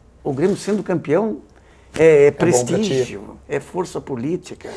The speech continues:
Speaker 2: E essa força política desses dezesseis anos que tu esteve, né, de, de vitórias, porque a gente falou vários títulos, né?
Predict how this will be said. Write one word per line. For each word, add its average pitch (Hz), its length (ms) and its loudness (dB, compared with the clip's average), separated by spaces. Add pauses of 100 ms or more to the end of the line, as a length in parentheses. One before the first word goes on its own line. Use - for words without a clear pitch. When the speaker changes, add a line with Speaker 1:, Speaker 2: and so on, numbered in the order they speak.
Speaker 2:
E 170 140 8
essa 233 220 4
força 233 300 6
política 185 480 6
desses 160 380 2
dezesseis 160 600 4
anos 180 200 2
que 170 160 -4
tu - 140 -8
esteve, 139 460 2
né, 120 160 -2
de, 131 220 0
de 120 140 -2
vitórias, 135 540 4
porque - 160 -2
a 117 60 2
gente 127 180 -4
falou 139 480 4
vários 123 320 0
títulos, 123 380 -2
né? 107 180 -8